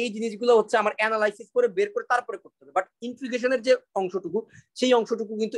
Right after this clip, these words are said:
এই চ্যাপ্টার গুলোর মধ্যে easy। আচ্ছা, এবার আসো sin x এর গ্রাফটা কেমন। sin x এর graph তো মাত্রই দেখালাম।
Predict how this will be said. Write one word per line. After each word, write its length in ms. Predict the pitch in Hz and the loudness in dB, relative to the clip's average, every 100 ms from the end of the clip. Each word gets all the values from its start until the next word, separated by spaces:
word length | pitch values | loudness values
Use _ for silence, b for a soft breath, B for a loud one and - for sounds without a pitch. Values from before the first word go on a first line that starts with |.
| 214 | 2
এই 60 | 208 | 2
চ্যাপ্টার 260 | 190 - 190 | 0 2 2
গুলোর 220 | 175 180 175 | 4 4 4
মধ্যে 160 | 175 214 196 | 0 0 -2
easy। 160 | 143 - _ _ - - _ _ _ - | -2 -6 _ _ -20 -20 _ _ _ -10
আচ্ছা, 160 | - - 208 | -10 -4 2
এবার 140 | 233 202 | 4 4
আসো 140 | 196 202 - _ _ _ _ _ _ _ _ _ - - | 2 -2 -6 _ _ _ _ _ _ _ _ _ -4 2
sin 180 | 185 190 | 2 0
x 140 | 190 208 | -6 -4
এর 60 | |
গ্রাফটা 240 | 180 165 180 | -2 -2 -4
কেমন। 160 | 165 170 | -6 -6
sin 140 | 170 165 | -4 -4
x 120 | 151 | -6
এর 60 | 185 | -4
graph 140 | 165 - | -4 -2
তো 40 | 165 | -4
মাত্রই 260 | 165 175 170 | -4 -2 -4
দেখালাম। 260 | 165 160 | -4 -6